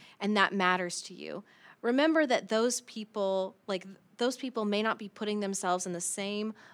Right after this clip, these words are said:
vulnerable situation that you're doing in being a beginner or starting,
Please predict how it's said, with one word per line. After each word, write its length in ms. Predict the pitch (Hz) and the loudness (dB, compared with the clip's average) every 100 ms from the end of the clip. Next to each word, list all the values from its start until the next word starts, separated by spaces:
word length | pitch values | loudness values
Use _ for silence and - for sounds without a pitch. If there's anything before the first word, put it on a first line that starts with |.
| - | -18
vulnerable 580 | 175 214 233 247 226 220 | -2 2 4 2 0 -2
situation 680 | - 202 - 190 185 180 185 | -2 -6 -4 -2 -2 -4 -4
that 120 | 170 | -6
you're 140 | 175 | -6
doing 340 | 175 170 139 147 | -6 -6 -6 -6
in 240 | 196 185 180 | -4 -2 0
being 300 | 247 277 196 | 2 4 2
a 60 | |
beginner 480 | 170 170 165 139 135 | -2 -4 -4 -2 -2
or 160 | - 180 | -2 -2
starting, 600 | - 214 214 202 190 | 0 2 2 0 -2